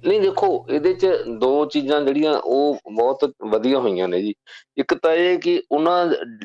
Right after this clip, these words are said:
ਡਾਂਸ ਜਿ-, ਜਿਨ੍ਹਾਂ ਨੂੰ ਭੰਗੜਾ ਖਾ ਗਿਆ ਸੀ, ਉਹਨਾਂ ਦੀ ਰਿਵਾਈਵਲ ਹੋ ਰਹੀ ਹੈ, ਕਿਉਂਕਿ, ਅ, ਭੰਗੜਾ ਇੱਕ ਕੰਸੋਲੀਡੇਟਿਡ ਡਾਂਸ ਬਣ ਗਿਆ ਸੀ ਸਾਰਿਆਂ ਦੇ ਥੋੜ੍ਹੇ-ਥੋੜ੍ਹੇ। ਜਿੱਦਾਂ ਤੁਸੀਂ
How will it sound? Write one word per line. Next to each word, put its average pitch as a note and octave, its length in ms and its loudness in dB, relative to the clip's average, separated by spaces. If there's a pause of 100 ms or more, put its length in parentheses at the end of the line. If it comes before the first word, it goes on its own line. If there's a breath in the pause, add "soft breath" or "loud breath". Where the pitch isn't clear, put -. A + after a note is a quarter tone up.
(300)
ਡਾਂਸ A2+ 480 0
ਜਿ-, B2+ 220 -4
ਜਿਨ੍ਹਾਂ C#3+ 580 0
ਨੂੰ C3 260 0
ਭੰਗੜਾ A#2+ 320 2
ਖਾ A2+ 260 0
ਗਿਆ A2+ 160 2
ਸੀ, A2+ 220 -8 (320)
ਉਹਨਾਂ C#3+ 200 0
ਦੀ D#3+ 100 2
ਰਿਵਾਈਵਲ G#2+ 380 0 (100)
ਹੋ E2 100 0
ਰਹੀ F#2 220 -4
ਹੈ, F2 60 -6 (540)
ਕਿਉਂਕਿ, D3+ 560 0 (100)
ਅ, - 20 0
ਭੰਗੜਾ C3 360 0
ਇੱਕ B2 120 -4
ਕੰਸੋਲੀਡੇਟਿਡ B2+ 800 0
ਡਾਂਸ A2 380 -2
ਬਣ F2 240 -6
ਗਿਆ F2 140 -2
ਸੀ F2+ 140 -8
ਸਾਰਿਆਂ A2+ 380 2
ਦੇ A#2 80 2
ਥੋੜ੍ਹੇ-ਥੋੜ੍ਹੇ। A2 500 0
ਜਿੱਦਾਂ G#2+ 260 -2
ਤੁਸੀਂ G#2 300 -4